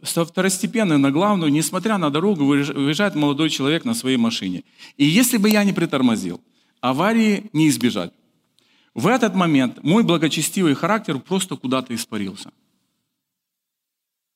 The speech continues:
Догнав этого парня, прижав его к обочине, я имел решительный настрой преподать ему урок вождения физическим методом.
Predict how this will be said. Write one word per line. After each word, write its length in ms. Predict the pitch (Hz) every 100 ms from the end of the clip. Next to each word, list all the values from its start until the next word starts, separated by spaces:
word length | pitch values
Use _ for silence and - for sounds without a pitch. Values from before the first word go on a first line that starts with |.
| _ -
Догнав 440 | 113 131 151 214
этого 260 | 165 131 110
парня, 380 | 135 135 123 117
прижав 380 | 131 131 180 147
его 220 | 117 117
к 80 | 113
обочине, 460 | 135 165 135 117
я 220 | 120 135 147
имел 260 | 151 139
решительный 600 | 113 135 - 196 143 117 110
настрой 400 | 107 - 185 180
преподать 480 | 120 123 131 131
ему 200 | 127 120 120
урок 240 | 139 143
вождения 500 | 117 110 123 131 117 - _ _ _
физическим 640 | - 101 98 - - 95
методом. 360 | 80 - 73